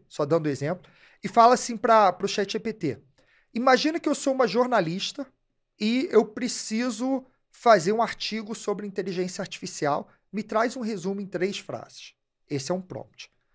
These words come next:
Agora faz a mesma pergunta pra chat G P T com outro prompt, que é o seguinte: "Imagina que eu sou uma criança de cinco anos de idade e eu preciso aprender sobre inteligência artificial."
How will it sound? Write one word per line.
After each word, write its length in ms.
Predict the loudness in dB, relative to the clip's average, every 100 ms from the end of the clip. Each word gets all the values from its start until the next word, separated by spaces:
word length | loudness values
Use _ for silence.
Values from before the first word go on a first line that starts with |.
| _ _ _
Agora 200 | 0 0
faz 260 | 2 4 4
a 60 |
mesma 440 | 2 -2 0 0 -2
pergunta 480 | -2 -2 -2 -6
pra 400 | -8 -2 -2 -2 -6
chat 300 | -6 -6 -6
G 60 |
P 140 | -8 -8
T 240 | -4 -6
com 180 | -4 0
outro 280 | 2 0 -4
prompt, 400 | -2 -2 -2 -6
que 60 |
é 20 | -10
o 40 |
seguinte: 460 | -8 -10 -10 -12 -20 _ _ _ 0
"Imagina 400 | 4 4 2 -4
que 80 |
eu 60 | -6
sou 160 | -6 -8
uma 80 |
criança 560 | -8 -4 -4 -4 -8 -10
de 100 | -10
cinco 340 | -12 -12 -6
anos 160 | -6 -6
de 80 | -8
idade 480 | -8 -6 -8 -12 -20 _ _ _
e 60 | -2
eu 40 |
preciso 240 | -2 -2 -4
aprender 420 | -4 -6 -4 -6
sobre 360 | -4 -6 -6
inteligência 520 | -10 -12 -10 -10 -12 -14
artificial." 680 | -16 -18 -10 -4 -4 -6